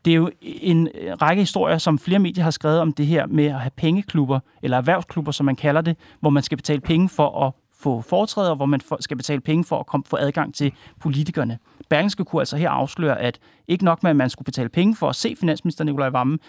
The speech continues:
han havde endda brugt embedsværket, altså ministeriet, til at udarbejde, øh, oplæg til det her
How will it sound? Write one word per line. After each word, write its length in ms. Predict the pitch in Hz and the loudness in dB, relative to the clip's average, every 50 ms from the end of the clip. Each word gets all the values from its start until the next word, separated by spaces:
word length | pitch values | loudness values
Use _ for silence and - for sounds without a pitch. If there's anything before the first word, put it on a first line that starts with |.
| - - | -6 -2
han 120 | - 165 | 0 2
havde 40 | 180 | 2
endda 140 | 170 147 156 | 2 0 0
brugt 260 | 170 - 185 175 - - | -2 -2 -2 -4 -2 0
embedsværket, 680 | 170 190 226 294 269 - - 147 120 104 107 - - | 2 2 2 2 0 -2 -2 -2 -2 -2 -2 -4 -6
altså 200 | 127 - 151 151 | -4 -2 0 2
ministeriet, 640 | 151 160 165 156 - - 233 262 - - 165 151 | 4 4 2 2 0 -2 -2 -2 -2 -2 -2 -2
til 220 | - - 170 165 175 - - - - - | -2 -2 -2 -2 -2 -6 -12 -6 -2 0
at 40 | |
udarbejde, 640 | 165 175 175 165 180 175 - 151 131 - - 139 135 - _ _ _ _ _ - | 0 2 2 2 2 2 2 0 0 0 -2 -4 -6 -6 _ _ _ _ _ -4
øh, 80 | 151 147 - | -2 -2 0
oplæg 360 | 131 143 - - 165 - - | 0 -2 -2 -2 -4 -6 -6
til 200 | - - 131 - | -8 -10 -8 -6
det 80 | 127 127 | -6 -4
her 160 | - 156 | -2 -2